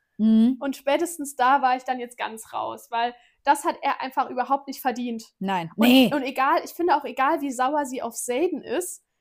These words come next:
Speaker 2: aber dass sie sich dann so abfällig über andere Leute äußert, vor allem über Liam, sie würde sich besser mal so abfällig über Dane äußern,
Speaker 1: Mhm.
Speaker 2: das finde ich krass.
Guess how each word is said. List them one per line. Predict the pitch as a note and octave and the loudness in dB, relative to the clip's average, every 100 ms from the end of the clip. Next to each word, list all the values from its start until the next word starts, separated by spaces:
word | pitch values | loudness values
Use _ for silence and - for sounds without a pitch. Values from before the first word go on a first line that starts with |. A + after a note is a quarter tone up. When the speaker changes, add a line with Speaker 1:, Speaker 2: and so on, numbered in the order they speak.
| _ | _
Speaker 2:
aber | B3+ B3 | -4 -2
dass | B3 C4+ | 0 -2
sie | C#4 | -4
sich | B3+ C4+ | -12 -10
dann | C4 B3 | -8 -6
so | A#3+ - | -4 -2
abfällig | C#4 - - C#4+ C#4+ | -2 -4 -8 -6 -6
über | A3+ A3 - | -6 -6 -4
andere | F#4+ G#4 A#3 | 0 0 0
Leute | A3 G#3 A3 - | -2 -4 -8 -10
äußert, | A3 A3 A3+ G#3+ _ _ _ _ | -10 -8 -8 -8 _ _ _ _
vor | - - | 0 4
allem | D#4 A#3 | 4 0
über | B3+ G#3+ | -4 -4
Liam, | A#3+ E4+ C#4+ A3+ - | 2 2 2 -2 -12
sie | - C4 A3+ | -10 -8 -2
würde | D4+ F4 | 0 0
sich | C4+ - | -2 -4
besser | C4+ C#4 D4+ | -4 0 0
mal | C4 A#3+ | 0 -2
so | A3 | -2
abfällig | C4+ - - C4+ C4 | -2 -2 -2 -4 -4
über | A3+ G#3 | -6 -6
Dane | G3+ A#3+ F#4 - | -2 0 0 -2
äußern, | C#3+ D3+ - B3+ G#4 - _ | -4 -4 -2 0 0 -6 _
Speaker 1:
Mhm. | G3+ G#3 G#3 G#3+ A3+ _ - | -2 0 2 -2 -4 _ 2
Speaker 2:
das | D#4+ D#4+ - | 2 2 -6
finde | - D#4 | -6 -6
ich | D#4 - | -6 -6
krass. | G#3+ G#3 - | -6 -6 -10